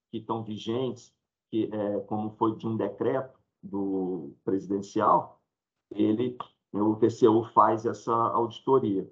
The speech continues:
Agora, recentemente, nós tivemos que fazer uma resposta do T C U, que tinha dado uma diferença ali nos, nos atos que a gente falou que tinha sido revogado, que considerado vigente, mas já acertou toda a planilha.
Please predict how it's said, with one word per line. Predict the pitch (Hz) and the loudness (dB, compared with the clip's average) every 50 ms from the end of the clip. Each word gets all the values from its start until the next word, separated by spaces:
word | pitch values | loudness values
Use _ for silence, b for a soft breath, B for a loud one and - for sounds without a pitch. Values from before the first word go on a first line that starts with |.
| _ - | _ -14
Agora, | - 107 104 104 104 107 | -8 -4 -2 0 0 0
recentemente, | 107 104 - 107 110 110 - 113 110 113 113 - | -2 -2 -4 -8 -8 -8 -6 -6 -6 -6 -4 -4
nós | 120 120 120 | -6 -6 -4
tivemos | - 131 110 117 113 113 113 | -4 -4 -4 -4 -4 -4 -6
que | - | -6
fazer | - 120 110 - 110 | -4 -4 -4 -2 -2
uma | 110 113 110 110 | -2 -2 -2 -2
resposta | 113 104 - - - 107 104 104 - | -4 -6 -6 -2 0 2 2 0 -2
do | - | -8
T | - 107 | -10 -10
C | 110 - - 165 | -6 -2 0 2
U, | 156 143 143 - _ _ _ _ | 2 2 0 -2 _ _ _ _
que | - - | -4 -4
tinha | - - 135 123 120 | -2 0 0 0 2
dado | 110 107 113 110 113 | 4 4 2 2 0
uma | 120 120 113 | -4 -6 -6
diferença | 117 - - 131 123 107 104 107 107 110 - 117 | -6 -6 -6 -4 -4 -4 -4 -6 -8 -8 -6 -6
ali | 104 98 95 101 | -6 -4 -4 -4
nos, | 101 107 107 104 - - - _ _ _ _ _ _ - | -4 -4 -6 -8 -10 -16 -20 _ _ _ _ _ _ -10
nos | 101 104 104 98 101 - - 110 | -6 -6 -6 -6 -8 -8 -2 2
atos | 104 104 104 107 - - | 2 2 2 2 -2 -6
que | - 113 | -4 -4
a | 101 | -4
gente | 95 104 - - | -4 -6 -6 -4
falou | - 98 101 101 | -2 -2 -2 -2
que | - - _ | -6 -8 _
tinha | - 101 98 | -12 -12 -10
sido | - - 104 92 | -8 -8 -8 -6
revogado, | 107 92 98 98 - - 127 143 143 123 - - | -4 -2 -2 0 2 2 4 4 4 2 0 -2
que | - 110 | -8 -12
considerado | - 113 107 - - 95 101 101 101 101 | -12 -12 -12 -8 -6 -4 -2 -2 -2 -2
vigente, | 110 107 120 123 127 127 - 127 | -4 -6 -6 -6 -8 -8 -8 -6
mas | 117 117 117 113 | -6 -4 -4 -4
já | 120 117 113 113 113 110 104 92 85 | -2 -2 0 0 0 0 -2 -2 -6
acertou | 98 - - 117 113 - - 98 - | -6 -4 -4 -4 -4 -4 -6 -8 -4
toda | - 110 113 113 | -2 -2 -2 -2
a | - | -2
planilha. | - 127 123 110 95 76 69 64 | 0 0 0 0 0 -4 -8 -12